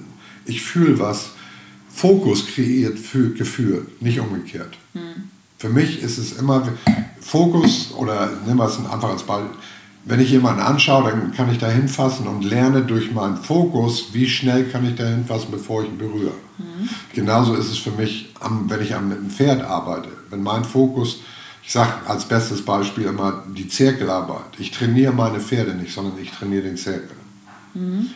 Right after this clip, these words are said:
Speaker 1: Mir ist zum Beispiel bei meinen Jungpferden, die ersten vierzehn Tage werden die von mir auf den Zirkel geschickt, nach der Bodenarbeit, aus dem Raumpen et cetera, et cetera, fange ich an, diese Pferde erstmal dahin zu kriegen, dass sie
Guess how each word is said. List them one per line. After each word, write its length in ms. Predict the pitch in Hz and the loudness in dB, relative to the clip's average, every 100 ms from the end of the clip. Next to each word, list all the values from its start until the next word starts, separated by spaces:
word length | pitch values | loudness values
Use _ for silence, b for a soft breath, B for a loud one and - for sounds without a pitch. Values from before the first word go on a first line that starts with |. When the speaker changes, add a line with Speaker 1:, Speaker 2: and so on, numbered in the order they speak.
| - | -6
Speaker 1:
Mir 160 | 110 110 | 0 0
ist 120 | 107 | 0
zum 120 | 110 | 0
Beispiel 320 | 107 107 117 | 0 0 -2
bei 140 | 104 95 | -4 -2
meinen 200 | 98 98 | -2 0
Jungpferden, 680 | 120 147 120 - 98 98 | 2 2 0 -2 -2 0
die 140 | 95 92 | -2 -4
ersten 300 | 110 - 104 | -4 -6 -8
vierzehn 400 | - 101 - 101 | -6 -6 -8 -4
Tage 380 | 131 120 104 101 | 2 2 0 -2
werden 160 | 101 | -2
die 80 | 98 | -2
von 180 | 98 101 | -4 -6
mir 180 | 101 98 | -6 -6
auf 120 | 98 | -8
den 180 | 92 90 | -10 -6
Zirkel 380 | 139 147 104 | -2 -2 -2
geschickt, 360 | 95 87 98 101 B B B B B | -6 -6 -10 -14 B B B B B
nach 280 | 101 104 101 | 0 2 2
der 100 | 101 | 0
Bodenarbeit, 840 | 92 101 110 98 95 87 98 95 95 | -2 0 0 2 0 2 0 0 -4
aus 160 | 92 | -6
dem 100 | 98 | -6
Raumpen 400 | 95 120 120 123 | -2 0 0 -2
et 120 | 104 | -4
cetera, 380 | 98 101 101 95 | -6 -8 -8 -8
et 60 | 95 | -8
cetera, 520 | 117 117 117 117 117 B B B B - | -6 -4 -2 -2 -2 B B B B -6
fange 320 | - 131 127 | 0 4 4
ich 100 | 120 | 4
an, 160 | 117 117 | 2 2
diese 200 | 107 110 | 0 -2
Pferde 340 | 123 117 110 | 0 0 0
erstmal 380 | 92 110 110 101 | 0 -2 -4 -4
dahin 320 | 107 113 117 | 0 2 0
zu 120 | 113 | -2
kriegen, 440 | 113 - 117 107 107 | -6 -8 -6 -6 -6
dass 220 | 98 - | -6 -4
sie 400 | 98 101 98 92 | -2 0 0 -2